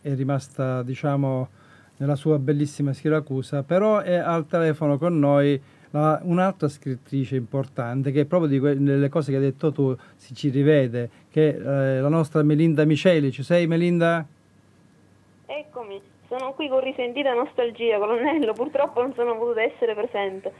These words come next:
Speaker 1: Vabbè, sa-,
Speaker 2: Buonasera
Speaker 1: sarai
Speaker 2: a tutti.
Speaker 1: prossimamente con noi. Ma, eh, qua,
Speaker 2: Certamente.
Speaker 1: qua si parla di, di, di uno scritto che riguarda Camilleri,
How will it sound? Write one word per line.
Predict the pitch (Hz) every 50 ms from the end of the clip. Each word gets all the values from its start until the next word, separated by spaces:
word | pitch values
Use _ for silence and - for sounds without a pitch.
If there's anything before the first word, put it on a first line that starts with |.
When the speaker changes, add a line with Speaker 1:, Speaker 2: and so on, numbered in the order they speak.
| - -
Speaker 1:
Vabbè, | - 160 180 190 175 180 180 147 123 - -
sa-, | - - 156
Speaker 2:
Buonasera | 147 -
Speaker 1:
sarai | - 170 175 180 190
Speaker 2:
a | 190
tutti. | 190 -
Speaker 1:
prossimamente | - - 131 - - 196 190 190 190 190 190 190 165 175
con | 156 175 180 185 185
noi. | 190 180 175 160 147 135 127 120 - - _ _ _ _ _ _ _ _ _ _ _ _
Ma, | 165 175 185 190 190 185 -
eh, | - 180 175 175 175 170 170 165 165 165 165
qua, | - - 233
Speaker 2:
Certamente. | 233 214 214 202 196 196 185 -
Speaker 1:
qua | - 214 220 208
si | - 196 151
parla | 202 190 185 175 170
di, | 156 160 165 165 147 139
di, | 151 165 165 156
di | 156 160
uno | 175 190 196
scritto | 190 - - - 170 156 147 139 175
che | 151 156 165
riguarda | 156 160 147 165 160 160 151 139 143 151 139
Camilleri, | 147 156 151 160 156 156 156 156 160 151 143 123 127 117